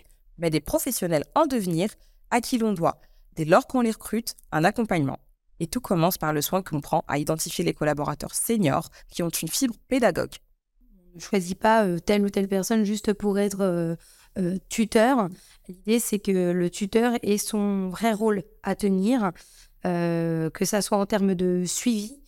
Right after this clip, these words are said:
Speaker 2: euh, d'accompagnement. Et puis, euh, bien souvent, les tuteurs sont accompagnés par des, euh, personnes qui vont être chez nous depuis, euh, un certain nombre d'années,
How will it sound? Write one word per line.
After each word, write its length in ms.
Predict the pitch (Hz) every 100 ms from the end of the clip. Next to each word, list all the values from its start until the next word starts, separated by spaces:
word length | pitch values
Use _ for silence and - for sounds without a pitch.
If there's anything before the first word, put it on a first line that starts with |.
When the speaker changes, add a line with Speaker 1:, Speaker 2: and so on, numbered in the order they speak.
| - - -
Speaker 2:
euh, 300 | 180 170 165
d'accompagnement. 960 | 165 233 240 226 226 214 214 202 226 - _ _ - - -
Et 160 | 202 214
puis, 480 | - - 254 269 233
euh, 260 | 190 180
bien 280 | 180 202 247
souvent, 600 | - 247 226 240 269 302 -
les 240 | 202 214
tuteurs 480 | - 226 254 262 254
sont 380 | - - 240 233
accompagnés 720 | 190 214 202 220 214 226 254
par 240 | - 196
des, 300 | 175 196 196
euh, 120 | 185 185
personnes 560 | - 202 - 240 247
qui 240 | - 208 190
vont 180 | 196
être 400 | 196 190 - 196
chez 300 | 196 - 226
nous 300 | 220 240 247
depuis, 600 | 196 196 - - 214 202
euh, 180 | 185 165 - _ - -
un 80 | 208
certain 340 | 220 208 214
nombre 200 | 202 202
d'années, 440 | 196 196 220 302